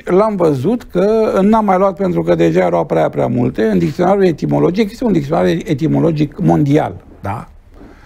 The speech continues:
Uh, făcut de un lingvist ungur, uh, Lajos Kiss.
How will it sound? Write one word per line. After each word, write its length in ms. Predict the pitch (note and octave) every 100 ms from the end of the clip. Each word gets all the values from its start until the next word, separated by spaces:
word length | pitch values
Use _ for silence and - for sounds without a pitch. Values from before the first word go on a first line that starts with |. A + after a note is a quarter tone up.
| - - -
Uh, 160 | - C3+
făcut 300 | C3 D3+ A3
de 80 | G3
un 140 | F#3+ E3+
lingvist 460 | C#3+ C3 D#3+ -
ungur, 380 | B2+ A2+ G2+ F3
uh, 760 | F#3+ G3 C3 A#2+ A#2 F2 B2 C3+
Lajos 340 | E3 C#3+ G2 -
Kiss. 280 | A#2 F3+